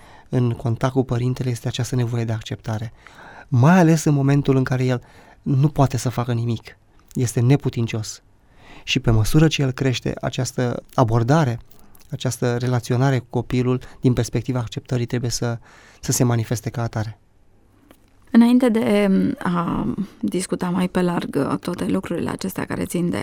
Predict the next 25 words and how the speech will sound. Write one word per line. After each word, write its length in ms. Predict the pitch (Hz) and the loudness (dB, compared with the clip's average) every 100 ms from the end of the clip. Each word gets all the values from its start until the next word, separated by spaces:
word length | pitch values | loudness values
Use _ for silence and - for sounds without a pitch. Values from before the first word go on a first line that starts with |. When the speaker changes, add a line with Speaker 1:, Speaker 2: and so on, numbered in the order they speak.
| - | -6
Speaker 2:
acceptare, 600 | 185 - 180 - 202 - - - - - | -8 -8 -8 -4 -4 -4 -10 -16 -16 -4
aș 100 | 233 | -2
vrea 180 | 240 285 | 0 0
să 340 | 302 294 294 277 | 0 0 0 2
revenim 500 | 240 226 247 277 262 | 0 2 8 10 10
la, 440 | 247 233 233 226 | 8 4 4 4
um, 240 | 226 226 233 | 6 4 4
două 220 | 233 208 | 4 4
afirmații 800 | 185 214 196 196 202 214 214 190 190 | 2 0 0 0 0 0 2 0 0
de 100 | 185 | 0
ale 140 | 190 | 0
dumneavoastră. 840 | 185 175 175 175 180 - - - - - - - - - - - - | 2 2 2 0 -2 -4 -4 -4 -6 -18 -18 -18 -20 -20 -20 -12 -4
A 80 | |
fi 140 | 226 294 | 0 0
acceptat 420 | 302 254 285 302 | 2 2 2 4
înseamnă 420 | 285 262 262 262 | 6 6 6 6
a 60 | 226 | 6
fi 160 | - | 2
iubit 340 | 220 190 220 - | 2 4 0 4
indiferent 640 | 220 220 214 208 208 214 | 6 6 4 2 4 2
de 320 | 185 196 190 | 2 2 2
fapte. 640 | 185 - 117 _ - - - - - - - - _ _ _ - | 2 0 0 _ -4 -4 -4 -14 -20 -20 -20 -20 _ _ _ -4
Indiferent 580 | 208 214 208 202 233 226 | 2 4 4 4 4 4
de 160 | 165 | 0
fapte, 640 | 170 220 226 233 226 220 | 0 0 0 0 2 2